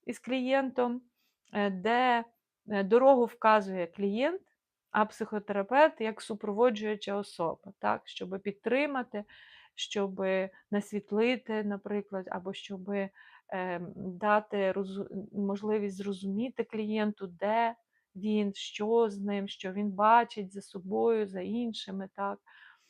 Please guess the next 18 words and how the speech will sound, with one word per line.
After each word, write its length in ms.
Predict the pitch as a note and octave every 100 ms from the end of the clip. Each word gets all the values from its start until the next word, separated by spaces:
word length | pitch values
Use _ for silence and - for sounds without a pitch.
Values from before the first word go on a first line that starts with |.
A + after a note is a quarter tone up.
| _ - G3+
Такий 320 | G3 A#3 A3
ніби 320 | G#3+ G3 G3+
подорож 560 | - C4 C#4+ C4 A3+ -
така 380 | G#3 - G#3+
по 220 | G#3 G#3 G3+
лісу, 540 | B3+ D#4+ - C4 C4+ _ _ - _
де, 400 | G3 G#3+ G#3+ G#3 - _ _ _ -
е, 300 | G3+ G3 F#3+
саме 420 | - A#3 A3+ G#3
клієнт 600 | G3+ G#3 G3+ A#3 F4+ F4+
веде, 560 | A3 A3 F#3+ F3+ F#3+ C#4+ - _ _
а, 400 | - G3 G3 F3+ G3+ -
м, 100 | G3
психотерапевт 880 | - G#3 G3 G3 F#3+ F#3+ B3+ D4
супроводжуюча 1040 | - A3 G#3 A3+ G#3+ G#3 F#3 - - - -
особа. 580 | - - F2 D#2+ - - _ _ _ _ _ - G#3+
Часто 480 | A#3+ A#3 - G#3
використовується: 960 | F#3+ G3+ G#3 G#3 - G#3 G3+ F3+ F3 F#3